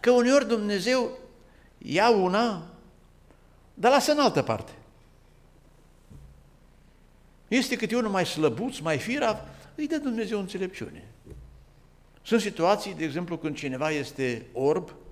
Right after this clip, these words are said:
o situație foarte grea, e simțul cel mai important, le dă Dumnezeu capacitatea,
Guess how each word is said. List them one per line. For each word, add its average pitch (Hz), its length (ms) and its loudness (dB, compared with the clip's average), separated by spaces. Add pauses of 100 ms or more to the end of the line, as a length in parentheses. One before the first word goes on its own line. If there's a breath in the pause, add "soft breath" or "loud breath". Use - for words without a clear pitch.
(560)
o - 40 -20
situație - 340 -8
foarte - 340 -8
grea, 92 200 -8
e 117 100 -10
simțul - 360 -10
cel 123 140 -10
mai 120 120 -6
important, 135 520 -10 (640 soft breath)
le 139 160 -4
dă 214 120 2
Dumnezeu 175 420 -4
capacitatea, 170 800 -6